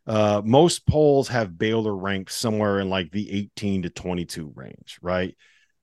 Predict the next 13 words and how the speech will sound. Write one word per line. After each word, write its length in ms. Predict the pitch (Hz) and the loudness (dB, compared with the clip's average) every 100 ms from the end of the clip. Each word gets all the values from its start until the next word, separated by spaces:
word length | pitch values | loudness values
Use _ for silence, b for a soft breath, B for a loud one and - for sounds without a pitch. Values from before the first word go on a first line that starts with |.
| _ - | _ 0
I 140 | 123 | 4
would 160 | 170 160 | 6 8
make 180 | 139 135 | 6 4
the 160 | 143 | 2
argument 480 | 98 78 78 80 78 _ 98 | 2 0 -8 -12 -12 _ -8
that 240 | 98 80 | -6 -2
Baylor 280 | 107 110 101 | 2 2 2
right 300 | 92 101 101 | 0 0 0
now 400 | 101 95 92 92 | 0 0 0 -2
is 360 | 98 95 87 85 | -4 -4 -4 -6
the 160 | 107 | -2
most 340 | 101 107 95 - | 0 0 -2 -4
undervalued 960 | 120 135 135 98 110 104 104 98 98 | 2 4 4 4 4 4 2 0 -2